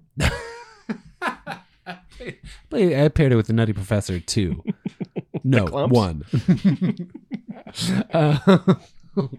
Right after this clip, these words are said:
Speaker 1: God. Uh, but, like, um,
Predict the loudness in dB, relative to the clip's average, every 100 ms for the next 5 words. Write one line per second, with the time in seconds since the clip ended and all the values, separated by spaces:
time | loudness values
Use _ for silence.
0 | -14 -10 -8 -10 -12 -12 -8 -2 0 0
1 | -4 -8 -16 -20 -20 _ 0 2 2 0
2 | -4 -20 _ _ _ -20 -20 _ _ _
3 | _ _ -6 -2 2 2 0 -2 -6